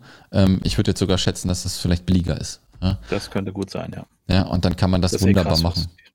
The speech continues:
Speaker 2: die Druckereien, was die irgendwie an, an, was die da an Masse raushauen.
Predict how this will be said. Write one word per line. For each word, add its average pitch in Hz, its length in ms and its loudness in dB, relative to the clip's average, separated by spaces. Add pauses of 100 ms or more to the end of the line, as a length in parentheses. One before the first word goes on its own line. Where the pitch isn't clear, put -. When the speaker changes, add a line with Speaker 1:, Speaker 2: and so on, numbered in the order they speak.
(400)
Speaker 2:
die - 80 -16
Druckereien, 85 500 -10
was 82 140 -16
die 80 280 -10
irgendwie 80 380 -12
an, 85 160 -14
an, 92 300 -12
was 92 160 -10
die 104 80 -6
da 90 100 -6
an 90 80 -8
Masse 95 240 -8
raushauen. 92 540 -6